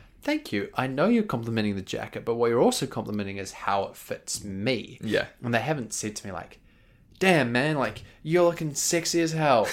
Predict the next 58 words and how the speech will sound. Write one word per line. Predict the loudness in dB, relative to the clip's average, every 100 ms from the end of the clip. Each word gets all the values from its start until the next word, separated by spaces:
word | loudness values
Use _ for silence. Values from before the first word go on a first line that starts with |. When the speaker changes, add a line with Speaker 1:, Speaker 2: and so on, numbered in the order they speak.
| -4 0
Speaker 2:
<laughs> | 4 6 6 6 4 8
Speaker 1:
But, | 8 8 4 4
but | 6 6 4
it, | -2 -4 -8 -2
that, | -2 -2 -6 -18 -14
I'm | -6
not | -4
saying | -4 -6
that's | -6 -6
what | -8
I |
hear, | -10 0 4 6 6
Speaker 2:
No. | 4 4
Speaker 1:
but | 4
it's | 2 -4
part | -8 0 2
of | 2 0
the | -10
positive | -8 -2 -2 -2 -6 -6 -10 -14 -10
affirmation | -10 -6 -6 -6 -8 -10
of, | -12 -14 -20 -20 _ _
of | -10 -6
just | -6 -4
being, | -6 -6 -10 -12
being | -10 -8
told | -2 -2
something | -2 -8 -8 -10 2
Speaker 2:
Oh, | 4
of |
Speaker 1:
nice | 6 4
about | 2 0
Speaker 2:
course. | -2
Speaker 1:
yourself. | -6 -6 -8 4
Speaker 2:
Oh, | 4
of | 6 0 2
course. | 0 0 2
I'm | 2 4
like | 2 0
that | 0
with | 0 -2
my | -6
clothes | -2 -2 -2
all | -8
the |
time. | -2 -2 0
I | -2
mean, | 0
I, | 2 0 -2 -16 -2 4
I | 6
know | 8 6
that | 6 0
people | -2 -4
think | -2 -4 -2
that |
I'm | -4
a | 0
well-dressed | 2 0 0 -4 -4 -2
guy. | -4 -4